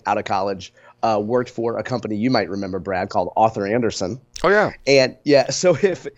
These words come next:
Speaker 1: if I had applied for a big-time corporate job as an auditor, um, for, you know, a Big Five accounting firm or some other finance group or something,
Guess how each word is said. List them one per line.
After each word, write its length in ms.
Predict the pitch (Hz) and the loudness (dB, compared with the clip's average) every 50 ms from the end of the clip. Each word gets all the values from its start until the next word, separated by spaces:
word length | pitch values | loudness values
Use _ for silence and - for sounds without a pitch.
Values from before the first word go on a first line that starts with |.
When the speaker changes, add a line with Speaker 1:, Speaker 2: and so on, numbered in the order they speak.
| - - - | -20 -20 -4
Speaker 1:
if 180 | - 151 - - | -4 -4 -4 -4
I 140 | 151 139 | -10 -10
had 100 | 170 180 | -8 -8
applied 420 | 170 147 - 143 131 127 131 127 113 | -10 -8 -6 -4 -4 -4 -4 -6 -8
for 160 | - 123 123 | -8 -8 -8
a 60 | 110 | -8
big-time 560 | 117 107 135 135 135 120 - 127 113 113 107 | -8 -8 -8 -8 -8 -6 -6 -6 -6 -6 -8
corporate 400 | 110 - 135 135 123 127 120 107 | -8 -6 -6 -6 -4 -6 -8 -8
job 380 | 110 95 104 95 95 95 95 - | -6 -6 -4 -4 -2 -2 -4 -4
as 120 | 101 95 | -8 -8
an 100 | 104 101 | -8 -8
auditor, 560 | - - 104 104 107 120 120 131 135 135 139 - _ _ _ _ _ _ _ - | -2 0 2 2 2 2 0 0 -2 -2 -2 -8 _ _ _ _ _ _ _ 2
um, 480 | 120 120 113 104 95 95 90 90 110 - _ - - - _ _ | 2 2 4 2 -2 -4 -10 -14 -16 -20 _ -20 -20 -20 _ _
for, 280 | _ - 156 156 135 117 | _ 2 4 4 4 4
you 220 | - 139 139 135 | 2 -2 -4 -2
know, 260 | 120 107 92 90 - - - - _ _ | -2 -2 -4 -4 -8 -14 -20 -20 _ _
a 80 | 131 131 | 0 0
Big 340 | 123 104 - 147 143 139 135 | 0 0 0 0 0 0 0
Five 300 | - 139 127 123 127 101 | 2 2 2 2 2 0
accounting 560 | 120 - 120 117 113 123 117 - 120 117 110 | -4 -4 -2 0 0 0 0 -2 -4 -4 -4
firm 440 | - - 120 113 110 113 113 110 107 | -2 0 2 2 2 2 0 0 0
or 120 | 101 98 | -2 -2
some 220 | - - 131 113 113 | -2 -4 -2 0 0
other 180 | 110 110 104 | 0 0 -2
finance 480 | 95 - 104 107 107 110 107 98 - - | -2 0 0 0 2 0 0 -2 -4 -4
group 240 | - 104 98 - 90 | -6 -6 -4 -4 -6
or 60 | 92 | -8
something, 400 | - - 101 85 - - 101 90 | -4 -4 -6 -6 -2 -2 -2 -2